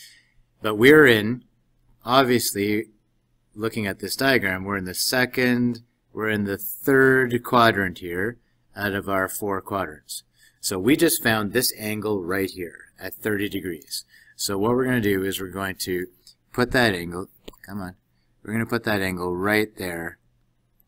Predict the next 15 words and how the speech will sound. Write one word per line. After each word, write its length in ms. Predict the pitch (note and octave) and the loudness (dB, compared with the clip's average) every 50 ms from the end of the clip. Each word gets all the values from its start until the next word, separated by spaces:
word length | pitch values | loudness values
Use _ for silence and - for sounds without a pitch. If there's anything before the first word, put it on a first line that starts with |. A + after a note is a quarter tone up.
| _ _ _ - | _ _ _ -8
at 160 | F#2+ F#2+ - | -8 -8 -8
thirty 440 | - - - G#2+ G2+ F#2+ F2+ F#2 F2+ | -8 -6 -2 -2 -2 0 -2 -4 -6
degrees. 600 | F2 F2+ E2 E2+ E2 D#2 - - - - - - _ _ _ _ _ _ _ _ _ _ _ _ _ _ _ _ _ _ _ _ _ _ _ _ _ _ _ _ _ _ | -6 -8 -6 -8 -8 -10 -10 -12 -12 -14 -14 -14 _ _ _ _ _ _ _ _ _ _ _ _ _ _ _ _ _ _ _ _ _ _ _ _ _ _ _ _ _ _
Okay? 280 | F#2+ G#2 A#2+ C#3+ D3 - - - - - - _ _ | -2 -2 0 -2 -2 -6 -14 -20 -20 -20 -20 _ _
But 260 | - A2 A2 G#2+ - _ _ - | 0 0 0 0 -2 _ _ -2
our 140 | A2+ A#2 A2+ | 0 0 2
reference 580 | G#2 G#2+ B2+ D3+ E3+ F3 - F3+ E3 C#3+ - | 4 6 8 8 8 6 2 -2 -2 -2 -4
point 340 | - - G#2 G2 F#2+ G2+ G#2 | -4 -4 -4 -4 -4 -4 -4
where 120 | G2+ G2+ G2 | -4 -2 -2
we 100 | G2 F#2+ | -2 -2
started 480 | - - - D3 E3 F3 C#3+ A2 F#2 | -2 -2 2 4 4 6 6 4 2
at 280 | F#2+ F2+ F2 F#2+ G2+ F#2+ | 0 -2 -2 -4 -6 -6
was 220 | G2+ G2 F2 E2+ | -8 -8 -8 -8
right 320 | F2 G2 G#2+ G#2+ G#2 G#2 - | -4 0 2 2 2 2 0
here. 420 | - G#2 G2 F2 E2 D#2 - | -2 -4 -4 -4 -6 -8 -14